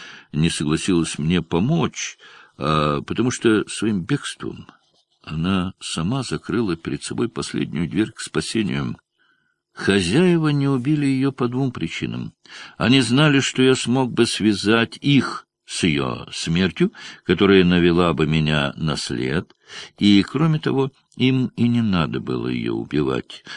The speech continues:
Уехав отсюда, она уже не представляла для них опасности. Страх, если он достаточно силен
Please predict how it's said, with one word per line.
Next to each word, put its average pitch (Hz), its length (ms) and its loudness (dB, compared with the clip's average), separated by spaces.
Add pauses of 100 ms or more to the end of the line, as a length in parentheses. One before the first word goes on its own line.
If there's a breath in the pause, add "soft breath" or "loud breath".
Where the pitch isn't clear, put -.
(160 loud breath)
Уехав 90 580 2
отсюда, 127 580 0
она 127 200 2
уже 92 580 2 (260)
не 87 160 2
представляла 76 800 -4
для 57 180 -6
них 73 200 -8
опасности. 73 720 -8 (1160 loud breath)
Страх, - 1000 -2 (140)
если 76 720 0
он 76 380 -4 (360)
достаточно 90 680 0
силен 156 420 0